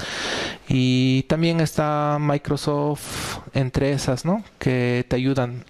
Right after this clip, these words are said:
a lo que es, eh, gestionar el proceso de desarrollo de software, para productos de software. ¿Está bien? Eh, hay otras interesantes. LeanKit también,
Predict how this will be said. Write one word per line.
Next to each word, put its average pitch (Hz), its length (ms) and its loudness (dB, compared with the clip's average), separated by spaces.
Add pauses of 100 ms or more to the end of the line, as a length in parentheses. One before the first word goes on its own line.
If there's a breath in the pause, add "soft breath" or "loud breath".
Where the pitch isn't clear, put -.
a 123 220 0
lo 120 200 0
que 127 240 2
es, - 180 -2
eh, 113 280 2 (240)
gestionar 143 760 0
el 123 380 0
proceso 127 500 0
de 107 80 2
desarrollo 123 460 0
de 110 260 -2
software, - 540 -6
para - 140 -10
productos 113 380 -6
de 113 60 -4
software. - 360 -8 (120)
¿Está - 140 -2
bien? 220 160 0 (1200 loud breath)
Eh, 151 420 2
hay 208 140 2
otras 185 240 2
interesantes. 165 600 2
LeanKit 170 400 0
también, 143 400 0